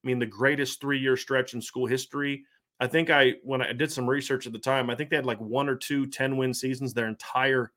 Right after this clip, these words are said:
history, and he had three in a row. You know, so if you're gonna take the entirety of his career, with all due respect, I do think Brian Kelly's a Hall of Famer based on the conditions in which you are a Hall of Famer, which is what you've done at every level of football, not just at the Division One level,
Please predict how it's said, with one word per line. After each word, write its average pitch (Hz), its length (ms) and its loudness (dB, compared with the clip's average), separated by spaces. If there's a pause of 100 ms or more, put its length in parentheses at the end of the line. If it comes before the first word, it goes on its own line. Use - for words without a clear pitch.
(200)
history, 151 720 0 (500)
and 120 140 -2
he 143 80 4
had 131 160 4
three 147 380 0
in 127 60 4
a 113 60 4
row. 120 480 4 (800)
You 139 100 2
know, 139 160 6
so 135 180 2
if 131 120 4
you're 180 100 4
gonna 214 140 2
take 175 260 2
the 156 80 0
entirety 151 320 2
of 139 60 0
his 143 200 -2
career, 139 520 4
with 123 200 -4
all 139 200 6
due 139 140 2
respect, 143 460 2
I 139 60 4
do 170 220 2
think 156 240 0
Brian 131 260 2
Kelly's 123 320 0
a 120 80 0
Hall 127 180 4
of 120 80 0
Famer 117 320 -2
based 139 380 2
on 135 220 6
the 120 80 0
conditions 127 500 2
in 123 120 0
which 123 200 0
you 123 220 -2
are 175 220 4
a 127 40 6
Hall 120 180 4
of 110 80 -4
Famer, 117 300 0
which 123 160 -2
is 117 100 -6
what 131 200 2
you've 127 120 -4
done 127 200 4
at 127 80 2
every 131 260 4
level 120 300 2
of 117 80 -6
football, 127 340 0
not 123 240 0
just 127 240 2
at 110 80 -6
the 107 80 -12
Division 113 340 2
One 123 200 2
level, 110 400 -6